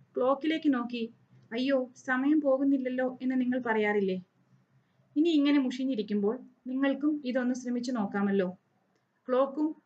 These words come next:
കണ്ണാടിയും തമ്മിലുള്ള വളരെ രസകരമായ ഒരു കളി.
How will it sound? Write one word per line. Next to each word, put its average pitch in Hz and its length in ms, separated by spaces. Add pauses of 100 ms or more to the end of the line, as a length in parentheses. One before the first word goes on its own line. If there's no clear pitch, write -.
കണ്ണാടിയും 254 500
തമ്മിലുള്ള 214 580 (400)
വളരെ 285 400
രസകരമായ 233 580
ഒരു 240 120
കളി. 170 260